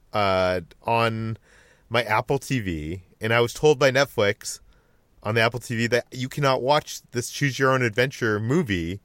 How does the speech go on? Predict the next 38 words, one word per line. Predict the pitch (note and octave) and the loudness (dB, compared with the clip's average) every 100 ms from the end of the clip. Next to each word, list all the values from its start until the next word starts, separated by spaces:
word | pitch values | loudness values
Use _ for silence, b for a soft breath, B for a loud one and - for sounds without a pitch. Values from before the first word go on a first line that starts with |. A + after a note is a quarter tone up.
| b b b | b b b
using | A2+ C#3 B2 B2 | -2 0 0 0
this | C3+ - | -2 -2
technology. | A#2 A#2 C3+ A2+ D2+ | -4 0 0 0 -2
It | C#2 | -4
turns | C#3+ C#3 | -4 0
out | B2+ A#2 | 0 0
you | |
can't | G#2+ B2+ A#2 | -2 -4 -2
use | B2 | 0
it | B2 A2+ - b b b b b - B2 A2 G#2+ | 0 -2 -6 b b b b b -20 -18 -16 -12
using | A#2+ A#2+ B2 A2+ | -4 -2 -2 0
a | F#2+ F2 | -2 -2
Chromecast | - B2 B2+ C3+ - C#3 C3 B2+ C3 - - | -2 2 2 0 -2 2 4 4 2 -4 -8
or | F2+ F2 E2+ F2 F2 E2+ - | -4 -2 0 -2 -2 -6 -8
the, | E2+ E2 E2 E2 | -6 -4 -6 -6
uh, | D#2 - | -8 -2
Amazon | A2+ B2 B2+ B2+ A2+ A2 | -2 0 0 2 0 -2
Fire. | - B2 C3 C3+ C3+ C3+ C3 - B B B | 0 2 4 4 4 2 2 -2 B B B
There's, | D#3 | 0
like, | D#4+ F#3+ | 0 2
a | C#3 | 2
lot | G#2+ C#3+ | 4 2
of | C#3+ | 0
devices | G2 G2 F2+ F2+ | -2 -2 -2 -8
you | |
can't | - F#2 | -6 -4
use | F2 F#2+ | -4 -4
it. | |
I | F#2 | -2
was | A#2+ | -2
like, | B2+ B B - | -2 B B 0
"Oh, | C#3 A#2+ | 2 4
I | A2+ | 4
got | D#3 C3 G#2 - | 4 2 2 2
them." | C3+ G2 D2 D2+ _ | 2 2 -4 -12 _
I | A#2 | -10
pulled | - D#3 C#3 | 2 4 4
up | C#3 - | 2 0